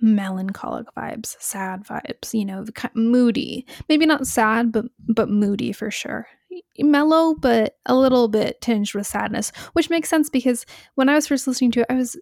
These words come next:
depressed, the type of depressed where you don't really listen to a lot of, like, happy music, the type where it's like, "Oh, is this sad music? To me, it's just music." <laughs>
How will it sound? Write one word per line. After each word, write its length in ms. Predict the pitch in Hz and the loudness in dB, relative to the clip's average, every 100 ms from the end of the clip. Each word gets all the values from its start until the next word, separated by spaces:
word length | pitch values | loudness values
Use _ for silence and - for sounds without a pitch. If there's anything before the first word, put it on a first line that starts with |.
| - 233 | -10 -4
depressed, 680 | 240 240 - 233 - - - | -2 -2 0 0 -2 -8 -6
the 80 | - | -4
type 300 | 233 254 262 | -2 -2 0
of 80 | 254 | -2
depressed 560 | 262 - 226 214 - | -2 0 -2 -2 -4
where 160 | 233 220 | -2 0
you 160 | 214 208 | -2 -2
don't 240 | 214 214 | -4 -2
really 220 | 220 220 | -2 -2
listen 320 | 214 208 208 208 | -2 -2 -2 0
to 120 | 208 | 0
a 60 | |
lot 260 | 208 208 208 | 0 -2 -2
of, 380 | 220 240 - - - | -4 -4 -12 -12 -6
like, 160 | 226 | -6
happy 380 | - 233 - 254 | -2 -2 0 2
music, 520 | 247 247 247 254 - - | 4 4 2 0 -2 -8
the 240 | - 240 | -2 0
type 300 | 233 240 220 | 4 4 4
where 120 | 226 | 4
it's 200 | 220 214 | 4 2
like, 360 | 208 185 233 - - - | 0 0 -2 -10 -6 2
"Oh, 460 | 277 269 240 214 - | 4 6 4 0 0
is 280 | 240 220 220 | 0 0 2
this 200 | 247 254 | 0 0
sad 480 | - - 208 202 226 | -4 -2 0 2 4
music? 540 | 262 277 311 311 - | 6 6 4 2 0
To 160 | - 226 | -2 2
me, 240 | 214 233 | 4 2
it's 180 | 240 - | 0 -4
just 480 | - 196 202 - - | -4 -4 -6 -10 -8
music." 800 | 208 190 190 226 196 220 - - | -4 0 2 2 0 -6 -12 -6
<laughs> 40 | 320 | -4